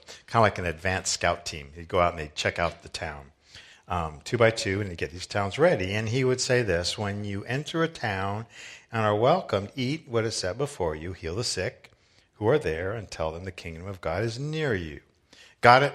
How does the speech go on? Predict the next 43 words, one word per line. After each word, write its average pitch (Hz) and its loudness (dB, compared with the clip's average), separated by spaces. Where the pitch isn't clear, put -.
You 98 -4
know, 92 -4
you, 82 -6
you, 80 -10
you 80 -12
get 98 -4
the - -6
place - 0
ready 98 -2
for 101 0
it. 104 -2
It's 98 -6
a 90 -4
field 101 -2
trip. 104 0
It 82 -6
says 98 2
this, 107 4
they 107 4
go, 107 6
and, 95 -2
and 95 -4
a 87 -8
few 104 -6
weeks 90 -8
later, 107 2
the 85 -2
seventy-two 107 0
returned 104 0
with 87 -4
joy 104 2
and 90 -14
said, 95 -2
"Lord, 107 2
even 113 -2
the 90 -4
demons 92 -6
submit 92 -6
to 98 -2
us 85 -2
in 82 -12
your 80 -12
name." 78 -10